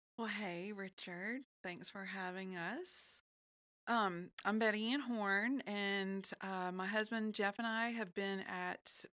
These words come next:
Faith now for ten and a half years. Um, I currently am the administrative assistant here at Faith. Um, I've been doing that now for three and a half years. I think I just volunteered myself into that job. I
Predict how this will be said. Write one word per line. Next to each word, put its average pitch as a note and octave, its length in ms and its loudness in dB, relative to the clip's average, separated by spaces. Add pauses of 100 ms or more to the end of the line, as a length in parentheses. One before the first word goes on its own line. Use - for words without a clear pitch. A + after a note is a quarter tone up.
Faith F#3+ 440 -2
now F#3+ 340 -2
for F3+ 160 -6 (100)
ten G3+ 260 -2
and F#3+ 100 -2
a F#3 40 -4
half F3+ 360 -2
years. F3 640 -8 (800)
Um, F3+ 480 -2 (180)
I F3+ 220 -4
currently G3+ 680 2
am F#3 300 -2
the F3 80 -2
administrative F3+ 540 -4
assistant A3+ 540 -6
here G#3+ 380 -2
at G#3 200 -4
Faith. G#3+ 380 -2 (920)
Um, F#3 280 -6
I've F3 120 -6
been F#3 140 -2
doing F#3+ 200 -2
that F#3 160 -2
now F3+ 140 -2
for F3+ 140 -8
three F#3 280 -6
and F3+ 80 -4
a F3+ 60 -6
half F3+ 340 -6
years. G3 460 -2
I - 20 -10
think C4 220 -4
I A3+ 40 0
just F3 260 -4
volunteered E3+ 600 -2
myself F3+ 460 -4 (120)
into F3+ 280 -8
that F3 200 -2 (200)
job. F3+ 480 0 (640)
I F3 500 -2